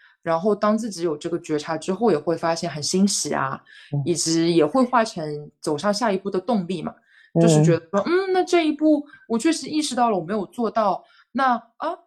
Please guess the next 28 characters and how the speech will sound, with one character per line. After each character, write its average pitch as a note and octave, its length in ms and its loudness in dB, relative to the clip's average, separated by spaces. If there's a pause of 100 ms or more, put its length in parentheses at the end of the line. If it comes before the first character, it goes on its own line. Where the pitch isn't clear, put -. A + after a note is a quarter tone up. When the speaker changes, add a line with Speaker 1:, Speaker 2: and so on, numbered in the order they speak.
(140)
Speaker 1:
督， D#4 140 -8
团 F3+ 240 -14
督 C#4+ 100 -6
老 A3+ 140 -2
师 G#3+ 200 -10
也 G3 120 -4
肯 D#3+ 240 -12
定 G#3 200 -2
说， G3+ 200 -2
确 - 200 0
实 - 180 -2
这 A3+ 140 -4
个 A3 80 -4
部 A3+ 160 -4
分 G3 340 -4
应 B3+ 140 2
该， C4 340 -2 (100)
或 D#4+ 80 0
者 F3 120 -2
说 F#3 160 -8
可 B3 160 -4
以 A#3 60 2
试 - 120 -4
试 A3+ 120 -4
看 G3+ 180 0
打 C3 100 -6
断 D3+ 180 -6
它， D3 320 -4